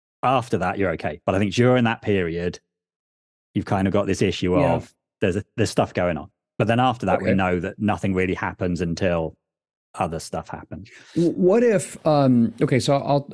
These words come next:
Speaker 2: I, I would be totally fine with that. We just nail down, and, and a little side note, I think you and I will probably organically discuss some of the rules at some points here, but our focus is not to teach the rules so much as actually just use them and work through
Speaker 1: Yeah.
Speaker 2: them.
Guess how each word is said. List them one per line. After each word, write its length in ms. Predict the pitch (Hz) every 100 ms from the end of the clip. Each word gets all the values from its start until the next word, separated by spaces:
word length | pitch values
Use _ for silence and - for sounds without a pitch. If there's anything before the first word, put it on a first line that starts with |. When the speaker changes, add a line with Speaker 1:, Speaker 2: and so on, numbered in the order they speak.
| -
Speaker 2:
I, 140 | 139
I 180 | 139 143
would 120 | 156
be 80 | 123
totally 360 | 117 135 120 110
fine 260 | 104 101
with 120 | 98
that. 300 | 98 95 -
We 140 | - 101
just 220 | 104 -
nail 240 | 110 107 107
down, 480 | 107 101 98 98 -
and, 120 | 131
and 280 | 127 151 131 - _ _ _ _ _ -
a 80 | -
little 180 | 170 156
side 300 | - 139 135
note, 200 | 117 104
I 120 | 127
think 260 | 117 165 143
you 140 | 160
and 100 | 156
I 80 | 131
will 120 | 120
probably 500 | 110 - 117 113 113 107
organically 640 | 101 104 107 110 110 113
discuss 680 | 104 98 - - 117 135 -
some 220 | - 156
of 80 | 151
the 80 | 143
rules 480 | 135 147 151 151 - -
at 120 | 143
some 200 | - 147
points 340 | 139 151 143 143
here, 160 | 151 143
but 140 | 131
our 80 | 113
focus 460 | 104 151 143 127 -
is 160 | 113
not 300 | 123 117 117
to 380 | - 120 110 104 104 - - _ _ _ _ -
teach 300 | 170 139 -
the 80 |
rules 360 | 131 135 127 117
so 140 | -
much 260 | 120 117 -
as 100 | 107
actually 320 | 107 104 110
just 200 | 98 101
use 300 | 101 98 90
them 200 | 95 90 -
and 100 | 107
work 220 | 98 92
through 160 | - -
Speaker 1:
Yeah. 80 | 123
Speaker 2:
them. 160 | 104